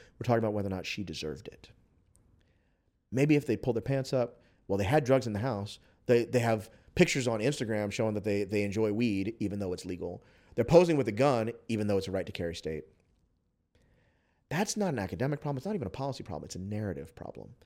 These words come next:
We're telling a story. So I, I tell everybody I work with on this new project, um, if I showed you a, a, a video, and it's a young, relatively attractive woman, um, her hair's up in a messy bun, and she's got glasses on. She's walking a dog,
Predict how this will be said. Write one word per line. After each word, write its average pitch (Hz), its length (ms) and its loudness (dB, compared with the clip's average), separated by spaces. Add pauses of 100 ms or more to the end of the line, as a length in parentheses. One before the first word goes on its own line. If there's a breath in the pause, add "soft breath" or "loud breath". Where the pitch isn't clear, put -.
(320 soft breath)
We're 110 80 0
telling 139 440 0
a 113 60 -2
story. - 480 -6 (960 soft breath)
So 113 140 2
I, 113 60 2 (120)
I 120 60 2
tell 165 240 8
everybody 156 240 6
I 135 40 6
work 127 200 2
with 117 100 2
on 110 100 4
this 107 200 0
new 113 100 0
project, 101 540 -2 (420 soft breath)
um, 104 220 2
if 113 160 0
I 170 160 6
showed 160 360 4
you 147 180 2
a, 123 80 4
a, 110 340 0
a 101 240 0
video, 95 440 -2 (540 soft breath)
and 113 80 0
it's 113 140 -2
a 110 40 2
young, 123 520 2
relatively 269 400 0
attractive 175 500 -2
woman, 131 400 -2 (420 soft breath)
um, 120 300 2
her 120 180 2
hair's 147 320 4
up 135 100 2
in 139 80 2
a 127 40 2
messy 110 280 0
bun, 107 300 0
and 107 100 -4
she's 123 140 -6
got 123 160 0
glasses 107 340 0
on. 104 80 0
She's 117 140 -4
walking 165 260 2
a - 20 -2
dog, 151 320 2